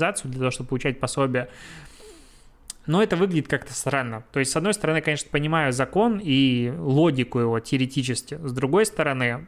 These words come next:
пособие в десять тысяч рублей, ну, как-то стыдно. Ну ладно, я не буду этого касаться, потому что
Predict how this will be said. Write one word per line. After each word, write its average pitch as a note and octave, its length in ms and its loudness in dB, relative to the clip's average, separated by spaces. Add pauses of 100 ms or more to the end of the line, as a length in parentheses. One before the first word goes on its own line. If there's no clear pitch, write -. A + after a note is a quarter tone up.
(140)
пособие F3 520 2
в B2 60 -4
десять C3 280 -2
тысяч C3 200 -2
рублей, B2+ 440 2
ну, D3 300 -2
как-то C3+ 680 0
стыдно. A#2 500 -4
Ну D3+ 140 0
ладно, B2+ 260 2
я B2 160 0
не C3+ 120 0
буду C3+ 200 0
этого A#2 220 0
касаться, B2 800 -4
потому A#2+ 160 -10
что - 180 -14